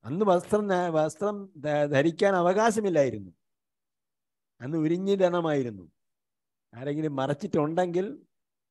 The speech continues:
അവനെ എന്ത് ചെയ്യുമായിരുന്നു? ക്രൂരമായി മർദ്ദിക്കുകയും പീഡിപ്പിക്കുകയും ചെയ്യുമായിരുന്നു. തൊടാൻ പാടില്ലായിരുന്നു. തൊടാനുള്ള അവകാശം കൊടുത്തത് ഇസ്ലാമാണ്. ഇസ്ലാം വന്നതിന് ശേഷമാണ് തൊടൽ മാറിയത്, തൊടൽ ഉണ്ടായത്, അൺടച്ചബിലിറ്റി മാറിയത്.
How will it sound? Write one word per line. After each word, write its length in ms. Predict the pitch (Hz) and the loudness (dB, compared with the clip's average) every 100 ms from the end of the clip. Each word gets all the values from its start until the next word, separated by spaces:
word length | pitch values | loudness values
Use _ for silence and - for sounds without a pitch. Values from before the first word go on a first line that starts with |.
| _ _ _ _ - | _ _ _ _ -2
അവനെ 320 | 160 175 196 | 2 4 2
എന്ത് 160 | 180 180 | 2 2
ചെയ്യുമായിരുന്നു? 680 | 175 165 156 147 135 131 - _ _ _ _ - - _ _ _ _ - - _ _ _ _ _ - | 2 2 0 0 -6 -10 -16 _ _ _ _ -12 -12 _ _ _ _ -14 -14 _ _ _ _ _ -6
ക്രൂരമായി 440 | 151 151 143 143 | -4 -2 -2 -4
മർദ്ദിക്കുകയും 500 | 135 127 127 117 123 | -4 -6 -8 -8 -6
പീഡിപ്പിക്കുകയും 440 | 123 120 113 107 95 | -4 -4 -6 -10 -10
ചെയ്യുമായിരുന്നു. 480 | 87 78 - _ _ _ _ _ _ 127 | -12 -16 -20 _ _ _ _ _ _ -2
തൊടാൻ 340 | 147 208 220 | 2 2 2
പാടില്ലായിരുന്നു. 680 | 180 190 180 123 101 87 76 _ _ - | 2 2 2 0 -2 -10 -20 _ _ -8
തൊടാനുള്ള 360 | 135 196 208 | -2 0 2
അവകാശം 460 | 190 196 208 214 208 | 2 2 0 -2 -2
കൊടുത്തത് 300 | 202 196 190 | -4 -2 -4
ഇസ്ലാമാണ്. 640 | 165 196 214 202 139 87 - _ _ _ _ _ _ _ _ _ _ _ _ _ _ _ _ _ _ | -2 -2 -2 -2 -4 -6 -20 _ _ _ _ _ _ _ _ _ _ _ _ _ _ _ _ _ _
ഇസ്ലാം 280 | 131 175 202 | -10 -6 -4
വന്നതിന് 300 | 190 208 214 | 0 2 2
ശേഷമാണ് 520 | 208 196 196 196 196 170 | 2 0 0 0 -2 0
തൊടൽ 260 | 160 190 | 0 0
മാറിയത്, 360 | 175 165 160 107 - | 0 -2 -2 -6 -6
തൊടൽ 340 | 135 170 165 | -4 -2 -4
ഉണ്ടായത്, 380 | 139 135 117 101 | -4 0 0 -2
അൺടച്ചബിലിറ്റി 720 | 113 139 170 - 170 165 190 | -10 -8 -8 -4 -4 -4 -4
മാറിയത്. 400 | 135 123 101 80 | 0 0 -2 -10